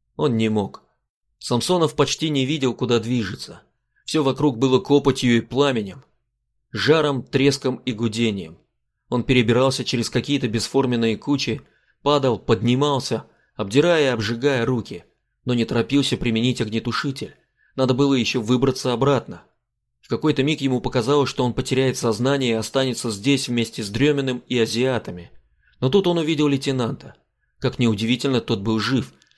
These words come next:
и полз ему навстречу. Его одежда дымилась, волосы горели, а кожа на голове была красной и пузырилась. Самсонов сорвал кольцо с огнетушителя, перевернул его и направил белую струю на Дёмина.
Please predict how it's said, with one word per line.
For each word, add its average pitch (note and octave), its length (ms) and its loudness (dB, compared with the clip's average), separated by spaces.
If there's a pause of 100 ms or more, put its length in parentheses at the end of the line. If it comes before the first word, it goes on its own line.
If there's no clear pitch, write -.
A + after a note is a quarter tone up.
(100)
и E3 80 -4
полз C3+ 360 0
ему C3 180 0
навстречу. A2+ 600 -2 (520)
Его B2+ 220 2
одежда D3 400 4
дымилась, C3 560 -2 (240)
волосы C3+ 400 2
горели, C3+ 460 2
а - 140 0
кожа C3+ 300 0
на B2+ 100 0
голове A#2 360 2
была A2+ 240 -2
красной B2 500 -2
и B2 140 -10
пузырилась. G#2+ 720 -4 (1300)
Самсонов C3+ 500 4
сорвал C3 380 2
кольцо A#2+ 340 -2
с B2+ 100 -2
огнетушителя, B2 840 -2 (320)
перевернул D3+ 480 4
его D3+ 240 2
и - 120 -6
направил C3 460 2
белую C3 380 2
струю B2+ 360 0
на B2 140 0
Дёмина. G#2+ 520 -2